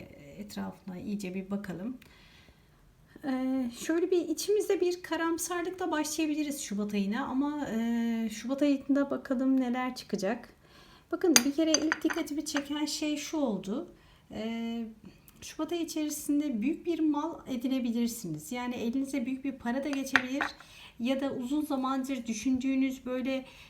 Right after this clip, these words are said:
e, karar veremediğiniz bir araba, ev, e, bir yatırım amaçlı bir arsa alabilirsiniz. Haneye girecek.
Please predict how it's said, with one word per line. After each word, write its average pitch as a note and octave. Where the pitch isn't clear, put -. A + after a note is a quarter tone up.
e, A3
karar C4+
veremediğiniz C4
bir B3
araba, A#3
ev, G#3+
e, F#3
bir A3+
yatırım G#3+
amaçlı A#3
bir A3+
arsa A3+
alabilirsiniz. A3
Haneye A3+
girecek. G3+